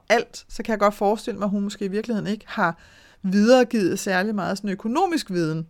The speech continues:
til min mor. Øh, og den viden, hun har videregivet, har været overvejende frygtstyret. Øhm, så det føles altså som sådan en, der kan du se, du har alligevel ikke styr på det, nu skal jeg gå ind,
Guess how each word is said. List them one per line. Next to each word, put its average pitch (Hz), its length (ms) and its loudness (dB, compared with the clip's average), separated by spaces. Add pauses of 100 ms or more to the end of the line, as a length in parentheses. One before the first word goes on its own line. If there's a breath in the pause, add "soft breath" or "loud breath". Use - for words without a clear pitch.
(100)
til 175 160 -2
min 151 140 -4
mor. 127 300 -4 (640 soft breath)
Øh, 170 320 -2
og 180 100 -4
den 220 180 2
viden, 233 180 2
hun 226 120 0
har 185 60 2
videregivet, 208 500 2
har 185 80 -2
været 156 300 2 (300)
overvejende 180 640 10
frygtstyret. - 580 -8 (600 soft breath)
Øhm, - 580 -6 (220)
så 202 180 -2
det 202 280 0
føles 262 320 6
altså 214 280 4
som 202 200 -2
sådan 220 180 -6
en, 190 280 0
der 208 120 0
kan 208 60 2
du 208 60 0
se, 196 180 -2
du 208 60 -4
har 208 60 0
alligevel 208 260 2
ikke 165 100 -2
styr 170 200 -4
på 180 140 -4
det, 185 60 0
nu 202 80 2
skal - 160 -2
jeg 156 160 4 (160)
gå 180 100 -2
ind, - 120 -2